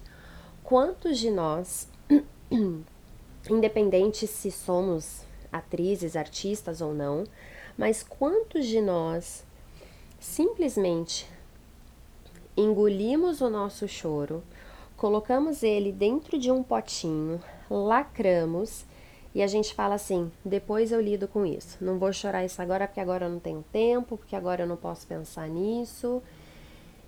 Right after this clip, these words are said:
Então eu te pergunto: e isso é uma coisa que eu pergunto também nas sessões de Theta Healing, quando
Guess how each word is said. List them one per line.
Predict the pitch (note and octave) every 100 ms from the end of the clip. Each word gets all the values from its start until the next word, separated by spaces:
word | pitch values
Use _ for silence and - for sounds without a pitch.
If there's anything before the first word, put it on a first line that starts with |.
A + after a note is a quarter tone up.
| - -
Então | C4+ C4+ D#4+ E4
eu |
te | D4+ -
pergunto: | D#4 C#4+ G3 D3 C#3 D3+
e | - A3+
isso | A3+
é | B3+
uma | B3
coisa | B3 A#3 A#3
que | A#3
eu |
pergunto | A3+ A3+ G#3+ A3 A3+
também | G#3+ G3+ G#3 G#3+
nas | A#3 C#4+
sessões | C#4 C4 A#3+ A#3
de | A3+
Theta | A3+ A3
Healing, | G#3 G#3 G#3 G3+ G3+
quando | - G3 F#3+ F#3